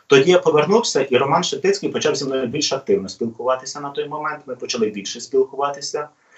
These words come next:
Тоді почався коронавірус, я звільнився зі своєї старої роботи, виїхав з Києва, я вирішив для себе, мені навіть снилося, що мені треба виїхати з Києва. Я люблю Київ, це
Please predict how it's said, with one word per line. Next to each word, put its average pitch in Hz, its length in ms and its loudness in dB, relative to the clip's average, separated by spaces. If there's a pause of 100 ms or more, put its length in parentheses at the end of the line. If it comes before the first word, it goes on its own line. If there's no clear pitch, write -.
(200)
Тоді 170 220 2
почався 196 440 4
коронавірус, 160 880 2 (240)
я 143 260 8
звільнився 135 500 2
зі 127 120 2
своєї 135 280 2
старої 123 340 4
роботи, 180 580 4 (260)
виїхав 131 520 2
з - 60 -2
Києва, 202 560 6 (240)
я 147 140 8
вирішив 160 360 2
для 151 120 2
себе, - 420 2
мені 180 220 4
навіть 202 220 6
снилося, 156 480 2
що 131 140 -2
мені 139 180 0
треба 104 260 2
виїхати 98 420 -2
з - 80 -6
Києва. 101 300 0
Я 127 140 4
люблю 151 280 2
Київ, 107 380 -2
це 120 260 -2